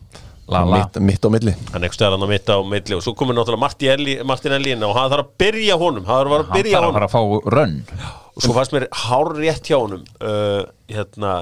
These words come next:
Speaker 3: Arteta. Ég skil ekki alveg hennar Arteta þjálfara og, og gott og vel, Magnum er og allt það.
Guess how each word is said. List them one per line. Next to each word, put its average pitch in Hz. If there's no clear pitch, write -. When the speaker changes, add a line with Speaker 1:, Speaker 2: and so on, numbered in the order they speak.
Speaker 3:
Arteta. 110
Ég 104
skil 135
ekki 131
alveg 120
hennar 110
Arteta 123
þjálfara 127
og, 104
og 101
gott 117
og 110
vel, 123
Magnum 107
er 104
og 107
allt 101
það. 101